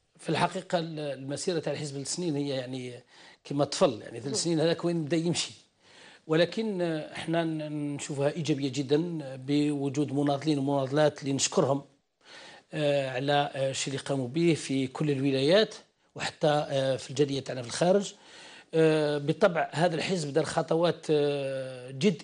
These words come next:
Speaker 1: إيجابية، ولكن ما زلنا بعاد على أننا، آه، نبني حزب كبير، لأن الحزب ما يبناش فقط ب-، بالوثائق،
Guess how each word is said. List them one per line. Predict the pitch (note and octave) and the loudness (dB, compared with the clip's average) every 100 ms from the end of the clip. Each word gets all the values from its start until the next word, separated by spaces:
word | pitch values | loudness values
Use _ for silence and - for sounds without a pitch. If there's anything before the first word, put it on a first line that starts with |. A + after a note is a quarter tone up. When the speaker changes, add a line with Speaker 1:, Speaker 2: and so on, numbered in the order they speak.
| F#3 | -4
Speaker 1:
إيجابية، | C#3 D#3+ C3+ C#3 - _ _ - | 0 0 0 -6 -8 _ _ -2
ولكن | D#3+ D#3+ D3 | 0 2 2
ما | C#3+ | 0
زلنا | C#3 C#3+ | 0 0
بعاد | A#2+ A#2 E3+ D3 - _ _ | 2 6 6 4 -2 _ _
على | B2 C#3+ - | -4 -2 -2
أننا، | C#3 C3+ D3+ D3 D3 | -2 0 0 0 -2
آه، | C3+ C3+ | -4 -2
نبني | C3+ C3 B2+ | -2 -4 -4
حزب | - D#3 C3+ C3 - | -4 -4 -4 -6 -12
كبير، | - C#3 F3+ G3 - - - - - | -6 4 6 4 0 -18 -18 -16 -6
لأن | D#3 F3+ G3+ F#3 | 0 0 2 2
الحزب | F3 E3 D3+ - G3+ E3+ D#3 E3 E3 D3+ | 2 0 -2 -2 -2 -2 -2 -2 -2 -4
ما | D3+ | 0
يبناش | E3 C#3 F3 F#3+ | 0 0 0 0
فقط | - E3+ - F#3 - | 0 -2 0 -2 -2
ب-، | C#3 E3 E3+ E3 D3 | -6 -2 -2 -2 0
بالوثائق، | D#3 D3 C#3 G3+ G3+ F#3+ - | 0 0 2 2 2 -2 -10